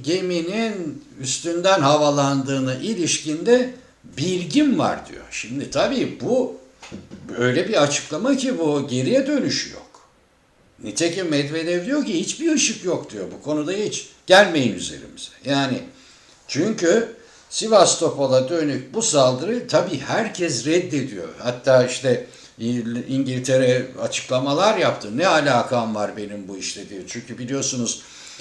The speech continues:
e, hem, e, İngiliz uzmanların, e, yardımcı olduğunu hem de Karadeniz'deki İngiliz gemilerin, yani İngi-, İngiliz donanma unsurlarından yardım aldıklarını falan söylediler. Şimdi,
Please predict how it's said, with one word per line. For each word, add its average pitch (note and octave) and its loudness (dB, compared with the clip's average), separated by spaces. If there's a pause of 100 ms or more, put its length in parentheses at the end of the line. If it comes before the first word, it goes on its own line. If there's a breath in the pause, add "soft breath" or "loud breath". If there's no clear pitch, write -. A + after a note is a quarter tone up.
(180 loud breath)
e, A#2 4 (100)
hem, C#3+ 2 (520 soft breath)
e, A2+ -2
İngiliz C3+ 0
uzmanların, A#2+ 0
e, G#2 -6
yardımcı A#2 0
olduğunu D#3 0
hem D#3+ 0
de D3+ -2
Karadeniz'deki B2+ -2
İngiliz B2 -2
gemilerin, A2 -2 (320)
yani A2 -2
İngi-, B2 -4
İngiliz B2 -4 (240 loud breath)
donanma C3 4
unsurlarından A2 0 (600 loud breath)
yardım C#3 6
aldıklarını B2+ -2
falan C#4+ 6
söylediler. F#2 0
Şimdi, A3+ 0